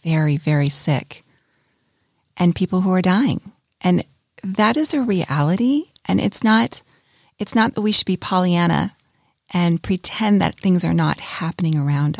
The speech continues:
us. But at the same time, you still want to keep your mindset, your perspective in that growth where we're, we're thinking about,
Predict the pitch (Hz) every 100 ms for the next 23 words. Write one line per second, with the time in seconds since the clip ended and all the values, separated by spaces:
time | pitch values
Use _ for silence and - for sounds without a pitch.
0 | - - - - _ _ _ _ _ _
1 | _ _ _ _ _ _ - 202 202 208
2 | 220 233 233 - 202 190 165 165 - _
3 | _ _ _ _ _ _ _ _ 190 208
4 | - 233 233 214 190 - 196 170 185 190
5 | 170 165 180 - - - 175 196 202 -
6 | 185 - 165 156 - 160 165 - - -
7 | _ _ 185 180 156 - 175 185 - -
8 | - - _ 208 180 170 170 180 - -
9 | - - - 196 196 - 220 226 190 170
10 | 165 160 -